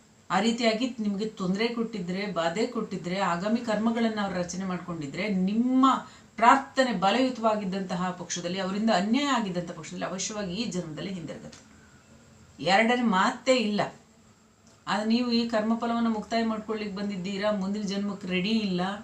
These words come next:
ಆ, ನೀವು ನ್ಯಾಯಯುತವಾಗಿದ್ದೀರಾ, ಅವ್ರು ಅನ್ಯಾಯದಿಂದ ನಿಮ್ಗೆ ಸಮಸ್ಯೆ ಕೊಟ್ಟಿದ್ದಾರೆ, ಈ ರೀತಿ ಇದ್ದಂಥ ಪಕ್ಷದಲ್ಲಿ ಈ ಜನ್ಮದಲ್ಲಿ ಲೆಕ್ಕಾಚಾರ ಆಗುತ್ತೆ.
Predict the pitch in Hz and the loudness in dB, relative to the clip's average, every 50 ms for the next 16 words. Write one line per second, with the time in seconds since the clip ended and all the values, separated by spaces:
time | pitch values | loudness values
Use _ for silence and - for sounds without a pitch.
0 | - - - - - - - - - - - - - - - - - - - - | -14 -18 -20 -20 -20 -20 -20 -20 -20 -20 -20 -20 -20 -20 -20 -20 -20 -20 -20 -20
1 | - - 185 202 208 202 202 - - - 185 214 220 220 214 214 208 185 - 202 | -14 -10 -8 -8 -8 -8 -10 -12 -10 -4 -2 0 0 0 0 -2 -4 -4 -6 -4
2 | 202 196 202 220 233 240 - 226 214 226 214 190 202 185 175 190 190 185 202 202 | -2 0 2 2 2 2 0 2 2 2 2 2 -2 -2 -2 -2 0 0 0 0
3 | 196 190 190 190 202 220 233 233 226 233 233 226 233 226 220 208 190 - 190 190 | 0 0 0 0 0 0 0 2 4 4 6 6 6 4 2 -2 -4 -4 -4 -4
4 | 185 180 202 190 - 185 180 185 175 160 175 170 170 165 180 190 208 - - - | -4 -4 -6 -6 -6 -6 -6 -6 -6 -2 0 0 0 0 -2 -4 -6 -10 -14 -20
5 | - - - - - - - - 185 214 247 269 262 262 254 - 247 233 220 196 | -20 -20 -20 -20 -20 -20 -16 -8 0 4 6 6 6 6 4 2 0 -2 -2 -2
6 | 180 208 247 240 233 269 247 233 233 226 - 220 190 214 226 220 202 202 233 233 | 0 0 0 2 2 0 0 0 -4 -4 -4 -4 -4 -2 0 0 0 2 0 0
7 | 220 240 247 247 240 226 247 240 240 233 226 226 - 226 220 - 226 214 208 196 | 0 0 0 0 -2 -2 -2 -2 0 0 0 0 0 -2 -2 0 0 0 0 0
8 | 185 170 156 147 - - - - - - | 0 -2 -4 -8 -10 -12 -14 -16 -18 -20